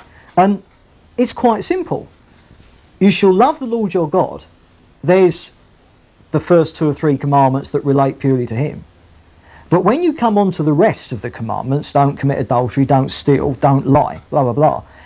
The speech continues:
that's for the benefit of other people. And what you've got in the Ten Commandments is quite simply that if you love God, i e the first batch of commandments, that will be shown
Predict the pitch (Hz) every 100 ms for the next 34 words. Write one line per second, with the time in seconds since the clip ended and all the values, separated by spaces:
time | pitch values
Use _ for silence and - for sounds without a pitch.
0 | - - 196 233 - - 165 160 185 113
1 | - 127 151 135 - 131 156 277 294 -
2 | - - - - - - - 165 180 269
3 | 285 240 220 277 214 160 160 208 180 135
4 | 151 202 113 64 147 - 226 - - 196
5 | 220 - - - - 170 165 131 - -
6 | - - - 277 - 285 269 208 185 139
7 | 196 196 - - - 151 151 143 139 -
8 | 190 170 - 143 107 - - 107 - 123
9 | 95 85 147 214 - - - - - 139
10 | 247 - 202 175 165 - - 220 131 139